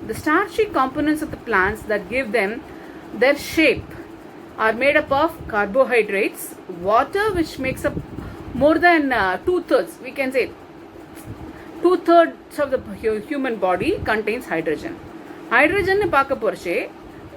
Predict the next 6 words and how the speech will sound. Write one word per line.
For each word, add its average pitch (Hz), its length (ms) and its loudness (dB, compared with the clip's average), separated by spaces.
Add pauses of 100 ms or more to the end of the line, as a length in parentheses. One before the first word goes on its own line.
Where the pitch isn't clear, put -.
லகுவான 359 840 4
மற்றும் 311 380 0
எளிமையான 339 640 4
ரசாயன 247 480 0
உறுப்புன்னு 214 480 -4
சொல்லணும். 311 400 -2